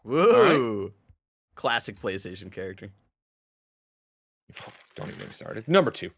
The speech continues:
Speaker 2: on the Roper Report. Uh, E three twenty twenty-three dates have been announced. We go to Andy Robinson over at V G C. Details have been revealed for E three's revamped twenty twenty-three format,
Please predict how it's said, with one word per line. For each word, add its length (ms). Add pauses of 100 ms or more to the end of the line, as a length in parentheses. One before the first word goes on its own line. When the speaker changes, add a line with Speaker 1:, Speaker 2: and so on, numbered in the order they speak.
Speaker 2:
on 100
the 60
Roper 240
Report. 420 (220)
Uh, 180
E 160
three 220
twenty 200
twenty-three 380
dates 300
have 80
been 120
announced. 300
We 80
go 60
to 180
Andy 220
Robinson 480
over 160
at 120
V 200
G 200
C. 380 (540)
Details 440
have 140
been 160
revealed 420
for 200
E 180
three's 420
revamped 680
twenty 340
twenty-three 460
format, 560